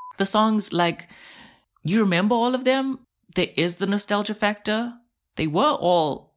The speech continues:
m-, hits. I mean, which is probably due to the fact that she performed, like, almost nothing from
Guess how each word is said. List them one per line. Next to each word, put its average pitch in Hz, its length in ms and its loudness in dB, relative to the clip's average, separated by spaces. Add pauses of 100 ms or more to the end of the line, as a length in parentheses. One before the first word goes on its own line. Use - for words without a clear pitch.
m-, 139 260 -6 (300)
hits. 151 520 2
I 139 100 0
mean, 139 380 -4
which 151 180 -4
is 165 80 -8
probably 170 460 -2
due 143 200 -6
to 143 100 -4
the 139 80 -10
fact 185 320 0
that 131 300 -2 (880)
she - 140 0
performed, 143 380 0
like, 117 320 -2 (420)
almost 139 760 0
nothing 120 600 0
from 120 480 -4